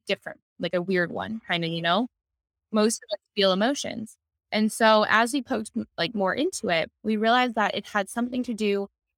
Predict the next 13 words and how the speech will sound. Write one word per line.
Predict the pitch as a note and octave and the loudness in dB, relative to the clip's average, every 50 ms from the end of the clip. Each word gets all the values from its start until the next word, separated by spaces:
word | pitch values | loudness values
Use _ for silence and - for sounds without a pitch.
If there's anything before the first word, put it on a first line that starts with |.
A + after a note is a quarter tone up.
| _ _ | _ _
more | G#3+ G#3+ G#3+ A3+ A#3 B3 | -2 2 2 4 4 4
on | B3 B3 | 4 2
the, | B3 A#3 - _ _ _ | 0 -2 -4 _ _ _
more | - G#3+ G#3 A3 A3+ A#3+ A#3+ - - | -4 -2 0 2 2 2 0 0 0
on, | - G#3 G3+ G3 G3 | 2 2 2 4 2
like, | F#3+ F3+ - | -2 -4 -6
the | - - | -10 -14
safety | - - C#4+ D#4 D4+ - A#3+ A3 | -8 -4 -4 -4 -4 -4 -8 -8
side, | - - F#3 F3 F3 - | -4 0 0 0 0 0
that | - F3+ - - _ _ _ _ | -2 -4 -4 -4 _ _ _ _
when | G#3 G#3+ A#3 A#3+ | 0 2 2 2
he | - - B3+ A3+ | 0 0 -2 -2
learned | G3+ F#3 F#3+ G#3 A3 G#3+ G3+ G3 G3 - | 0 0 0 0 2 0 -2 -2 -4 -6